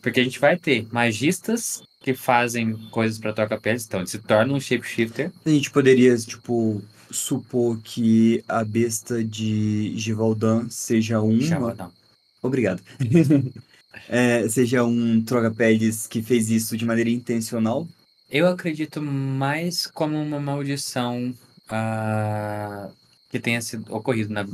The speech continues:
Speaker 1: na besta de Givaudan.
Speaker 2: Aham.
Speaker 1: Porque ela tem alguns fatores de deturpação de personalidade na besta.
Speaker 2: Ah,
Speaker 1: Então,
Speaker 2: sim.
Speaker 1: eu acredito que aí poderia ser mais um fator voltado pra uma maldição.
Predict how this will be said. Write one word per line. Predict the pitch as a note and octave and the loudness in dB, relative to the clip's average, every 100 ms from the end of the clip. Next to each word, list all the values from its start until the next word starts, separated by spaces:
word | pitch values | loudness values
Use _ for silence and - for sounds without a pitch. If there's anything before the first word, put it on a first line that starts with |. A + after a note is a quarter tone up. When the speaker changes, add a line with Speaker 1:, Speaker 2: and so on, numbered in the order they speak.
| - | -12
Speaker 1:
na | G2+ G2+ G2 G2 G2 G2 G2 | -12 -8 -6 -6 -6 -6 -6
besta | F#2+ G2 | -8 -10
de | - | -10
Givaudan. | G2 F#2+ G2 F2 F2 _ - | -10 -8 -8 -8 -14 _ -10
Speaker 2:
Aham. | A#2 A2 G#2 - - - | -4 -2 -4 -6 -12 -10
Speaker 1:
Porque | G2 G2 - G2+ G2+ | -8 -6 -4 -2 -2
ela | G#2 G#2 | -4 -4
tem | - A2 A2 | -4 -2 -2
alguns | A2 A2+ A2+ | -2 -4 -4
fatores | A#2 A2 A2 A2 A2 | -4 -2 0 0 0
de | A2 A2 G#2 G#2 | -4 -4 -4 -4
deturpação | G2+ G2+ A2+ G#2+ G#2+ - A2+ A2+ A2+ | -6 -6 -6 -2 -2 0 0 0 -2
de | A2 A2 G#2+ G#2 G#2 | -2 -2 -2 -4 -4
personalidade | A2 G#2+ A2 B2+ A2 F#2+ F#2 | -4 -4 -4 -2 0 -2 -2
na | G2+ F#2+ | -6 -8
besta. | F2+ E2+ - E2+ - _ _ - | -10 -12 -14 -18 -20 _ _ -8
Speaker 2:
Ah, | F#2 | -6
Speaker 1:
Então, | G#2 G2 F#2+ | -6 -8 -6
Speaker 2:
sim. | G2 | -6
Speaker 1:
eu | |
acredito | F#2+ - G2+ - | -6 -6 -8 -6
que | |
aí | G2 | -8
poderia | G2 G2+ G2+ G2+ G#2 | -6 -6 -4 -4 -6
ser | - G2+ G2+ - - | -4 -4 -6 -10 -10
mais | G2+ G2+ G#2 | -4 -2 -4
um | |
fator | A2 A2 A2 A2+ A2 | -6 -6 -4 -4 -4
voltado | G#2+ G#2+ G#2+ G2+ - | -4 -6 -4 -4 -4
pra | A2 | -6
uma | G#2+ | -4
maldição. | G#2 G#2 A2 A#2+ - E2+ | -4 -6 -8 -10 -8 -10